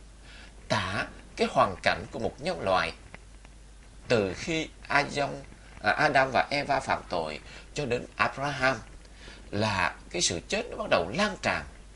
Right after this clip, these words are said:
cái vương quốc sự chết nó lan tràn đến nỗi mà trong cái gia đình này không còn khả năng truyền sinh sự sống nữa. Cha chết, anh chết, rồi gì nữa, vợ không có khả năng sinh con, không cả, có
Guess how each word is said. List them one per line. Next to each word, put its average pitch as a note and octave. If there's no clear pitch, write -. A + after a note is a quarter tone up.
cái E3+
vương D#3+
quốc -
sự -
chết -
nó F3
lan E3+
tràn D#2
đến F3+
nỗi G2
mà A#2
trong E3
cái E3
gia F3+
đình G2
này A2+
không E3+
còn F2
khả D#2
năng C#3+
truyền E2+
sinh B2+
sự D#2+
sống -
nữa. -
Cha C#3+
chết, C#3+
anh D3
chết, F3
rồi F2
gì F2+
nữa, D#2+
vợ D#2
không -
có D3
khả D2+
năng C#3+
sinh D#3
con, D3
không F#3
cả, -
có -